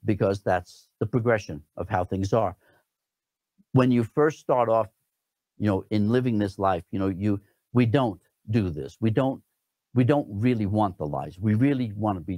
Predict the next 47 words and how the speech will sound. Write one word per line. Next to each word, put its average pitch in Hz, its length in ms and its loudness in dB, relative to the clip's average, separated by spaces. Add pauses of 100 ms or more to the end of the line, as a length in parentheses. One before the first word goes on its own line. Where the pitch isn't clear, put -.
(120)
you 127 80 0
know, 120 80 2
we 123 140 0
wanna 127 360 2
know 92 180 -2
the 80 140 -10
facts - 360 -4
and 92 100 -6
know 92 140 -2
the 82 140 -6
truth. 71 300 -10
So 123 120 0
we, 123 160 0
so, 113 280 -2
and 117 180 -4
we're 117 120 0
told 131 300 -2
that. 73 220 -6
Then 139 160 0
as 147 160 -2
we 139 120 -2
start 123 340 -4
to 113 80 -4
grow 101 260 2
up, 107 140 0
we 104 80 -6
start 117 320 -2
getting 135 280 0
these 92 200 -4
little 90 220 0
lies. 73 280 -2 (640)
And 147 160 2
then 190 140 2
we 208 120 -2
become 175 400 -4
a 156 60 0
little 170 260 -2
bit 160 280 -2 (1120)
immune 180 440 2
to 92 140 -4
them. 78 200 -8 (100)
We 127 100 0
get 156 180 -2 (320)
thicker 165 240 0
skinned 127 360 -2
in 123 120 0
that, 120 220 0